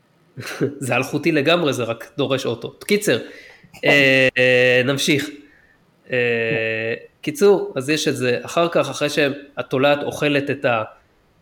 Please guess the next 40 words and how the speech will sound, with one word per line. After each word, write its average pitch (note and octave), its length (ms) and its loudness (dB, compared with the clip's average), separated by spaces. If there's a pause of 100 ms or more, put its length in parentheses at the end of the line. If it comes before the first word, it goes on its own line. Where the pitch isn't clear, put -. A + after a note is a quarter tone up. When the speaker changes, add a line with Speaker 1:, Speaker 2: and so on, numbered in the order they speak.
Speaker 1:
אה, A#2 40 -6 (880)
את - 120 -12
השומרים, B2 1120 -2
והשאר A#2+ 320 -4
מסתלקים B2 520 -8
משם A#2 300 -6
במקום A2+ 280 -10
לראות G#2 380 -6
בה. A#2+ 260 0 (1000)
אה, A2 240 -4
טוב, A#2+ 160 2
אבל G#2+ 120 -6
נגיד B2 220 -4
שהם B2 140 -2
צריכים C3 300 -4
אותה A#2+ 160 -4
בתור A2+ 280 -6
הקרגו A#2 500 -2
המיוחד, A2 380 -6
אז G#2+ 140 -14
אני G2+ 60 -12
מבין A2+ 160 -6
למה G#2+ 200 -6
הם G#2+ 100 -12
לא G#2+ 100 -8
ירו G2+ 300 -6
בה, A#2+ 260 -2
אבל B2 120 -8
הם D3+ 120 -12
Speaker 2:
יש D3 60 -12
Speaker 1:
מסתלקים E3+ 280 -4
Speaker 2:
את - 60 -2
העניין F#3 360 4
Speaker 1:
משם. G3 140 0
Speaker 2:
הזה F#3+ 40 2
של G3 200 -4
ה-endangered E3 840 0
species D#3+ 460 -4
act E3+ 460 -2
שמה. A#2 260 -8